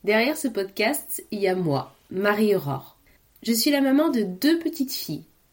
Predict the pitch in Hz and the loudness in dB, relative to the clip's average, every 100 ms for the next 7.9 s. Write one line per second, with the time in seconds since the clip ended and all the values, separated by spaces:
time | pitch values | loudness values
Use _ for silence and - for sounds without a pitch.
0 | _ 190 185 185 143 151 208 - _ _ | _ -6 -2 0 0 -2 -4 -8 _ _
1 | _ - 156 147 - 139 - _ _ _ | _ -12 -10 -8 -6 -8 -10 _ _ _
2 | _ _ - 208 196 208 320 302 233 - | _ _ -6 -4 -2 2 4 4 0 -6
3 | - - 165 165 185 185 226 185 180 214 | -8 -4 0 2 2 2 -2 0 0 0
4 | 214 170 185 151 113 - _ _ _ _ | 0 -2 -2 -4 -8 -14 _ _ _ _
5 | _ 165 160 220 254 208 - 185 180 226 | _ -10 -2 2 4 2 0 0 2 0
6 | - - - 208 185 139 110 113 - _ | -2 -6 0 2 4 2 0 -6 -12 _
7 | _ _ 185 185 170 170 180 208 | _ _ -2 2 2 2 2 0